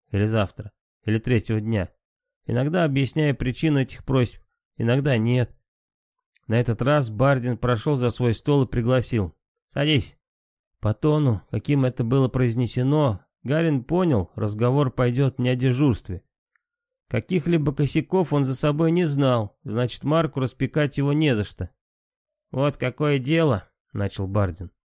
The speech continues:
«В Эсхиле надо открыть новое отделение, и кроме тебя сделать это некому.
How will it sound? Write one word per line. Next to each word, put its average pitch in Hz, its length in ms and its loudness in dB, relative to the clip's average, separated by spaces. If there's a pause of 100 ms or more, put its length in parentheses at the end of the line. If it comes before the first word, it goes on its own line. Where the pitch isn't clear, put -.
(520)
«В 123 120 -2
Эсхиле 139 560 0
надо 123 340 0
открыть 147 420 0
новое 143 340 2
отделение, 139 760 2
и 95 40 -8
кроме 143 380 -2
тебя 143 540 0 (200)
сделать 143 440 -2
это 160 220 -2
некому. 117 640 0